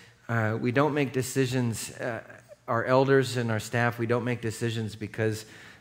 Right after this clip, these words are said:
uh, that's gonna make the most money or because we're, uh, you know, we want to grow the church. We make decisions based on Scripture, upon the vision. That way, if I'm hit by a bus tomorrow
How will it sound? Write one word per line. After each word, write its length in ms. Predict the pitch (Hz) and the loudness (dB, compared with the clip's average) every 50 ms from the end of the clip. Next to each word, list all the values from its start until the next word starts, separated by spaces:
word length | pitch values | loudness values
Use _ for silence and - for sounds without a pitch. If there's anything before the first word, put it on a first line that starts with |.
| _ - | _ -2
uh, 180 | 110 107 107 | 0 0 2
that's 240 | 104 110 107 107 - | 2 2 0 -2 0
gonna 200 | - 117 110 110 | -2 0 0 2
make 220 | 110 113 113 110 | 2 0 -2 -2
the 80 | - 110 | -2 -2
most 300 | 110 110 110 101 - - | 0 0 -2 -2 -2 -2
money 340 | 117 117 117 117 117 117 113 | 0 0 2 2 0 0 0
or 140 | 107 104 95 | -2 -2 -2
because 440 | 104 101 - - 107 104 98 95 | -4 -6 -2 0 0 0 0 -2
we're, 300 | 98 101 104 101 101 95 - - - - 120 110 - - - | -4 -2 0 0 0 -2 -4 -8 -14 -16 -14 -16 -14 -10 -6
uh, 300 | 123 110 101 98 98 101 | -2 0 0 0 0 -2
you 80 | 101 107 | -2 -2
know, 140 | 104 101 104 | -2 0 0
we 140 | 104 104 | 0 0
want 220 | 101 101 104 101 98 | 0 -2 -2 0 0
to 120 | 101 101 92 90 90 80 98 104 | 0 -2 -2 -4 -8 -10 -10 -10
grow 400 | 92 95 98 110 110 113 113 113 | -8 -4 -2 2 2 4 4 2
the 160 | 107 107 107 | 2 0 -2
church. 580 | 107 - - - 113 110 110 110 110 - - 113 | -2 -4 -2 0 2 2 2 2 0 -4 -6 -4
We 120 | 113 110 | -2 -2
make 220 | 107 110 117 110 110 | 0 0 0 -2 -2
decisions 560 | - 110 - - 120 110 104 113 110 104 - | -6 -8 -4 -4 -4 -4 -2 -4 -6 -6 -4
based 400 | - 110 107 104 - - - - | -2 -2 -2 -2 -2 -6 -4 -2
on 300 | 107 104 104 101 98 95 - - - - - _ | -2 0 0 -2 -4 -6 -10 -14 -20 -20 -20 _
Scripture, 680 | - - - 127 110 - - - 104 92 90 87 - 85 | -12 -2 0 0 0 0 -2 -2 -2 -2 -2 -4 -6 -8
upon 300 | 95 87 101 98 98 98 | -10 -6 -6 -4 -4 -4
the 80 | 98 | -4
vision. 580 | 92 87 98 110 113 101 92 101 92 87 82 - - - - - - - _ _ | -4 -2 -2 -2 -2 0 -2 -4 -4 -6 -8 -12 -14 -20 -20 -20 -20 -20 _ _
That 220 | 117 117 113 92 113 | -2 -2 -2 0 0
way, 180 | 117 113 110 | 0 2 2
if 100 | 107 101 | 2 2
I'm 160 | 113 110 113 | 2 2 2
hit 200 | 110 110 120 - | 2 0 0 0
by 180 | - 113 107 107 | 0 0 0 0
a 60 | 101 | 0
bus 280 | 92 104 110 107 107 - | 0 0 0 -2 -2 -4
tomorrow 600 | - 107 98 101 107 113 120 120 120 117 113 | -6 -4 -2 0 2 4 4 6 6 4 2